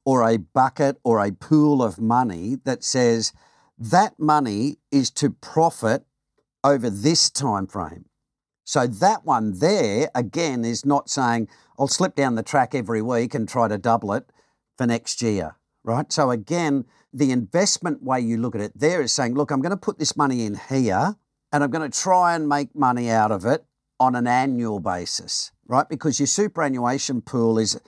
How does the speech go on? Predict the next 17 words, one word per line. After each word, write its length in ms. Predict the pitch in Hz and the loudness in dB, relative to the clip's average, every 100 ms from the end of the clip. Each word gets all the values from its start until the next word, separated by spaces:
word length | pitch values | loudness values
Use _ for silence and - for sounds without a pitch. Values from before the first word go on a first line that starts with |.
| _ _ _ - | _ _ _ -2
"I'll 140 | 147 | 0
just 200 | 151 156 | 0 0
leave 280 | 143 143 139 | 4 4 2
it 100 | 127 | 0
there 180 | 117 127 | -2 -2
and 80 | |
it 120 | 123 131 | -2 0
might 340 | 123 123 _ | 0 0 _
compound 640 | - 131 127 131 120 120 | -6 -4 -4 -2 0 0
and 80 | 117 | 0
I'll 160 | 113 110 | 0 0
deal 320 | 123 143 139 | 0 2 2
with 240 | 123 117 | -2 -2
that 260 | - 120 120 | 0 0 0
in 260 | 123 117 110 | -4 -4 -2
rebalancing 920 | 123 120 107 117 113 110 - 113 95 | -2 -2 0 0 0 -4 -6 -8 -6
it, 100 | 110 | -8